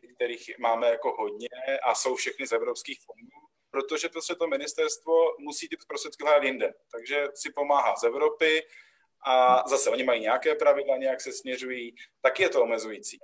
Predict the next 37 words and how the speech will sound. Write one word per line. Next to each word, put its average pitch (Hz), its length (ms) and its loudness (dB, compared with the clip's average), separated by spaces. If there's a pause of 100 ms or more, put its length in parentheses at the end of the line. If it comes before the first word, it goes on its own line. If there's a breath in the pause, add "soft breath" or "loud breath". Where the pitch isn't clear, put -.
A 120 60 0
my 143 120 2
v 147 100 -10
podstatě 156 360 -4
jako 156 340 0 (100)
díky - 260 -16
tomu 160 200 0
omezení 143 360 -4
těch 131 140 -10
prostředků 156 520 -8
často, - 680 0 (200)
eh, 123 140 2
nemáme 143 400 0
prostor 127 420 -4
na 135 80 2
výzkum. - 380 -4 (500)
Jo, 123 120 2
prostě 151 320 -2
jako 139 360 4
rezortní 156 440 0
výzkum 165 680 -2
je 123 300 4
velmi 143 300 2
omezený 143 640 -2
interně, 151 600 0 (580 loud breath)
eh, 120 60 4
a, 123 260 6
a - 160 2
to 151 140 0
je 151 80 6
třeba, - 200 0
co 147 100 -4
zmiňuje 147 280 -4
pan 151 120 4
Ka-, 139 340 2
pan, 123 200 4 (100)
pan 120 160 6